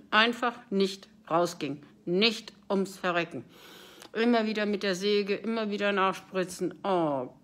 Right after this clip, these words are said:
Gott. Raushebeln. Der erste ging relativ schnell.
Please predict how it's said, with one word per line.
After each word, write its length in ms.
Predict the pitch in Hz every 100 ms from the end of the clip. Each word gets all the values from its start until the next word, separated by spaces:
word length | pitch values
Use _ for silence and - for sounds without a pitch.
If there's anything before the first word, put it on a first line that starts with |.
| _ _
Gott. 500 | - 156 131 117 - - _ _ -
Raushebeln. 1040 | - 240 247 - - 240 240 226 214 202 185
Der 160 | 160
erste 340 | 175 208 202 190
ging 180 | 185
relativ 440 | 175 175 170 175 165
schnell. 360 | 175 165 165